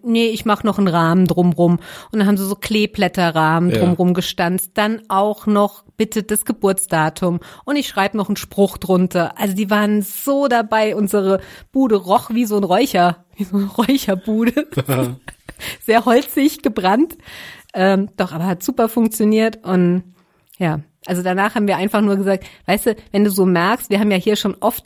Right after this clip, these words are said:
Speaker 1: drüber gesprochen, wie, wie ätzend so ein Miteinander sein kann und
Speaker 2: Hm.
Speaker 1: wie, wie gemein und wie biestig da manches so läuft.
Speaker 2: Ja.
Speaker 1: Und wenn du dann, äh, siehst, wie, also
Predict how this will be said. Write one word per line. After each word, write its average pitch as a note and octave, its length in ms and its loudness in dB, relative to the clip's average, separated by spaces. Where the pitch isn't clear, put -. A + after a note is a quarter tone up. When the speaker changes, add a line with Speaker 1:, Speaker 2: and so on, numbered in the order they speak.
Speaker 1:
drüber G3+ 180 2
gesprochen, G3 680 -2
wie, F#3 560 2
wie F#3 240 -4
ätzend G#3 540 -2
so F#3+ 140 0
ein F#3 100 4
Miteinander D#3+ 580 0
sein D3+ 300 0
kann D#3+ 360 -4
und F3 260 2
Speaker 2:
Hm. A2 240 -4
Speaker 1:
wie, F3+ 340 2
wie F#3+ 200 -4
gemein F#3 680 0
und F#3+ 300 0
wie F#3 100 0
biestig A3 600 0
da E3 120 0
manches E3+ 720 -2
so E3+ 280 0
läuft. E3 640 0
Speaker 2:
Ja. G#2 180 -2
Speaker 1:
Und F#3+ 240 2
wenn G3+ 180 2
du G3+ 80 0
dann, G#3 480 0
äh, F#3 260 0
siehst, G#3+ 460 -2
wie, F#3+ 560 2
also F3+ 280 -2